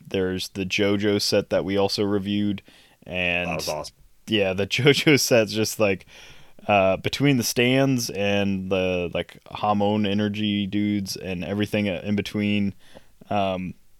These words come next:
Speaker 1: I finally caught up with, like, the JoJo series as far as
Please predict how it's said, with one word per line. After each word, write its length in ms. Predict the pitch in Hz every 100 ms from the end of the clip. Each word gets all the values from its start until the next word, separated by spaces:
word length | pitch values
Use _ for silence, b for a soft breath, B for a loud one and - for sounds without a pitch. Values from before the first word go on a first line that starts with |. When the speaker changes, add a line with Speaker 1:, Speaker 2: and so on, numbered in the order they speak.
| - - - _ _
Speaker 1:
I 80 | 98
finally 360 | - 120 117 110
caught 240 | - 104
up 180 | 98 -
with, 140 | 104
like, 140 | 101 98
the 80 | 95
JoJo 500 | 104 98 98 101 98
series 680 | 104 101 104 104 - - - _ -
as 120 | -
far 280 | 113 101 98
as 300 | 90 -